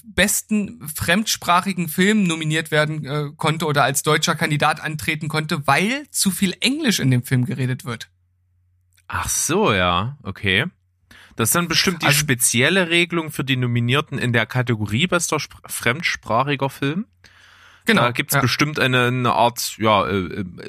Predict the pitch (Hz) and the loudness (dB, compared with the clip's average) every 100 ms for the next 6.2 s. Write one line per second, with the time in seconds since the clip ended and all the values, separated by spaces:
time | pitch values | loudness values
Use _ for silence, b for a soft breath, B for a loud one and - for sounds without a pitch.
0 | - 101 123 123 95 - - 90 87 - | -12 -2 0 2 2 0 0 2 2 2
1 | 92 - 90 85 80 - - 78 - - | 0 0 -2 -2 -4 -4 -4 -4 -4 -4
2 | - 80 85 87 90 - 87 95 87 87 | -4 0 0 0 -2 -2 -2 -2 -2 -2
3 | 87 92 - - - B B B B B | 2 2 2 -2 -10 B B B B B
4 | B B _ _ _ 208 92 87 82 82 | B B _ _ _ -4 2 2 2 -4
5 | - 85 85 - 80 78 80 76 76 - | -2 -2 0 2 4 4 4 4 2 0
6 | 78 69 | -2 -2